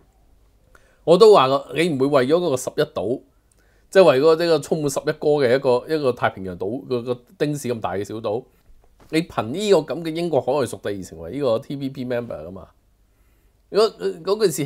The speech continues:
係，係 crazy 㗎嘛，大佬。嗰個，喂，大佬，你成個島你點解得嗰幾廿，得個五十丁，五十丁友喺度？咁五十丁友裏邊仲要，仲有三分一，呃，男人係衰，仲要有三分一人係衰過十一嘅。噉大佬，嗰個唔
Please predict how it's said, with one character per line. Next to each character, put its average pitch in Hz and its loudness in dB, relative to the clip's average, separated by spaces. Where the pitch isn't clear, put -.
係， 120 -10
係 113 -14
crazy 131 -8
㗎 - -12
嘛， 110 -10
大 90 -8
佬。 90 -8
嗰 120 -4
個， 127 -18
喂， 143 4
大 123 2
佬， 160 4
你 147 -2
成 107 -2
個 120 -8
島 160 -2
你 151 -8
點 147 -6
解 151 2
得 165 -4
嗰 147 -4
幾 - -10
廿， 127 2
得 127 -8
個 156 -2
五 123 -6
十 - -8
丁， 147 -6
五 120 -8
十 - -6
丁 147 -4
友 127 0
喺 117 -6
度？ 104 -6
咁 117 -6
五 185 -4
十 170 -4
丁 175 -4
友 151 2
裏 139 -8
邊 117 -10
仲 123 -4
要， 127 0
仲 135 4
有 151 6
三 170 2
分 143 -2
一， 151 -6
呃， 131 0
男 101 -8
人 127 -2
係 110 -4
衰， - -8
仲 139 0
要 143 0
有 151 0
三 170 2
分 139 -4
一 - -2
人 120 -2
係 92 -8
衰 147 -6
過 120 -4
十 - -10
一 - -14
嘅。 117 -4
噉 120 -6
大 - -2
佬， 117 0
嗰 139 -6
個 165 4
唔 123 0